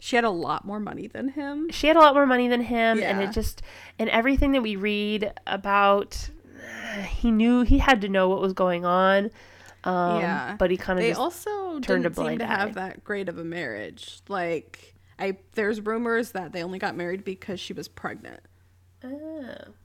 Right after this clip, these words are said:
Speaker 1: And, yeah, so rumors, rumors.
Speaker 2: Rumors.
Speaker 1: Yes. <laughs> So
Speaker 2: So here we
Speaker 1: awesome.
Speaker 2: are in the year eighteen thirty-two.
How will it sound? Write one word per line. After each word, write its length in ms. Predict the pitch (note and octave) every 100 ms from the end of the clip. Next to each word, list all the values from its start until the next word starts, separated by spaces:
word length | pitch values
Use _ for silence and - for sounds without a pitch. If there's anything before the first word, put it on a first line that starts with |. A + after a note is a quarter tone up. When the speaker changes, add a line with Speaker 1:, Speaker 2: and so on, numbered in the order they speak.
| _ _
Speaker 1:
And, 460 | - G3+ G3 F3 E3
yeah, 400 | - G#2 D2+ A3 A3
so 540 | - - G#3 F#3 E3+ - _
rumors, 580 | G#3+ A#3 - - A#3+ -
rumors. 460 | - A3+ - A3+ - - -
Speaker 2:
Rumors. 1000 | F#3 F3+ F#3 A#3 A3+ - - - - - - -
Speaker 1:
Yes. 760 | G#3 - G3+ - - - - -
<laughs> 20 |
So 100 | E4 - C#4
Speaker 2:
So 720 | - - C4+ C4 C4 C4 C4 C4
here 220 | C#4+ D#4+
we 80 | G4+
Speaker 1:
awesome. 60 | G3+
Speaker 2:
are 320 | G3 F#3+ A#3+
in 500 | C4+ - G#3+ G#3 G3+
the 80 | G#3
year 540 | G3 F#3 F3+ F#3 F#3 -
eighteen 460 | F3 - A#3 B3
thirty-two. 1300 | B3 - F3 F3 A#3 - - G#3+ F#3 D#3 D3+ F3 C#4